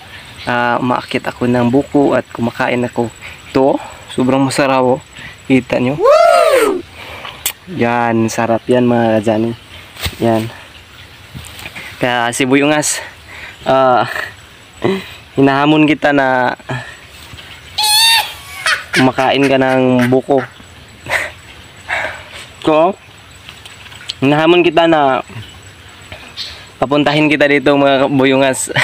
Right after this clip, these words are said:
Yan. Yan, oh, sobrang masarap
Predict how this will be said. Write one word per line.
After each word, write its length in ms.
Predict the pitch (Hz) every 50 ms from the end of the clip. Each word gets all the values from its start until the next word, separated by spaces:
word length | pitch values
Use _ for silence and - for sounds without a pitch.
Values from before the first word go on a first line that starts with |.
| - - - - - - - - - - - - - - - - - - - - - 185 196 175 151 - - - - - - - - - - - - - - - - - - - - - - - - - - - - - - -
Yan. 400 | 135 127 131 123 117 113 107 107 - - - - - - - - - - - - - - - - - - - - - - - 156
Yan, 160 | 143 143 139
oh, 80 | 135 131
sobrang 240 | - 131 123 -
masarap 400 | 127 127 123 - 127 117 123 120